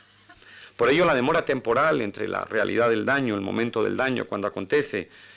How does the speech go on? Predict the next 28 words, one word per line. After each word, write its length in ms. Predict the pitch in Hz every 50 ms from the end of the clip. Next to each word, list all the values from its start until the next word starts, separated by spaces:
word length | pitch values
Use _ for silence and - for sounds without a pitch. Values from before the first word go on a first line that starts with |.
| -
y 80 | - 110
su 140 | - 117 117
elaboración, 720 | 110 104 101 101 101 - - - 135 135 135 131 131 - - - - - - - - - _ _
cuando 240 | - - 101 101 98
las 160 | 101 98 -
acciones 720 | 101 - - - 135 139 139 139 127 110 98 - - - _ - - - _ -
que 120 | - 117
ante 200 | 107 107 - 123
él 100 | 123 117
se 140 | - - 113
elevan, 300 | 110 123 117 107 101 -
se 100 | - 107
formulan 640 | - - 92 98 117 135 135 120 98 92 92 90 - _ _
y 80 | - 104
se 140 | - 131 135
realizan, 580 | 135 131 107 110 117 104 - - 90 92 98 - _ - - - - - - - - - - _
por 140 | - 113 113
ello 180 | 147 165 156 139
esta 160 | - - 156
demanda 540 | 151 143 135 143 147 139 123 110 104 104 - - - - - - -
es 160 | - 127 120 143
una 120 | 147 147
demanda 400 | 139 127 127 135 143 139 143 139
que 100 | - 123
solo 240 | - - 147 147 143
nos 120 | 135 120
podemos 340 | - 113 120 131 135 127 117
hacer 260 | 120 - 139 120 101